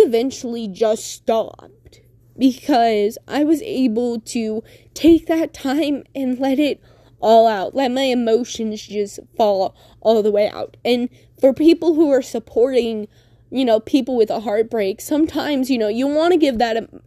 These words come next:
you know, motivative speech, like, "You're gonna be okay, you're gonna be fine, don't cry, you know, stand tall, keep your head up, smile, you know, don't let him see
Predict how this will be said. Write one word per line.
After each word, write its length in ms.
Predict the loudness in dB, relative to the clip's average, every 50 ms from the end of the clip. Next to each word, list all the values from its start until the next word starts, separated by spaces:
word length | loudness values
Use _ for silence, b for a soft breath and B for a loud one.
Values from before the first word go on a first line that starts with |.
| _ _
you 160 | -6 -2 0
know, 120 | 0 0 0
motivative 680 | 2 4 4 6 6 4 4 2 0 0 -4 -6 -8
speech, 440 | -8 -14 -12 -12 -12 -10 -12 -8 -4
like, 220 | -2 -2 -2 -4 B B B B B
"You're 180 | 4 6 6 6
gonna 200 | 6 4 2 2
be 140 | 2 2 0
okay, 500 | 0 0 -2 -2 0 2 2 2 0 -4 b b b
you're 200 | b 4 4 6
gonna 140 | 6 4 2 2
be 100 | 0 -2
fine, 400 | -2 -2 -2 -2 -2 -2 -4 -2
don't 300 | 0 0 0 0 -2 -4
cry, 280 | -4 -4 -2 -2 -2
you 140 | -4 -4 -4
know, 100 | -4 -6
stand 360 | -8 -4 -2 0 0 0 0 0
tall, 240 | 0 0 0 -2
keep 220 | -2 -4 -6 -2 -2
your 100 | -2 -2
head 240 | 0 -2 -2 0 0
up, 180 | -2 -2 -4
smile, 680 | -8 -12 -8 -6 -4 -2 -2 0 0 2 2 2 2 0 B B B B
you 80 | -2 0
know, 220 | 2 2 2 0 b b b b _ _
don't 280 | 4 4 4 4 2 0
let 260 | 0 0 0 0 -2
him 360 | 0 0 0 0 0 0 -2
see 640 | -4 -8 -14 -10 -4 -2 -2 0 0 0 -2 -4 -6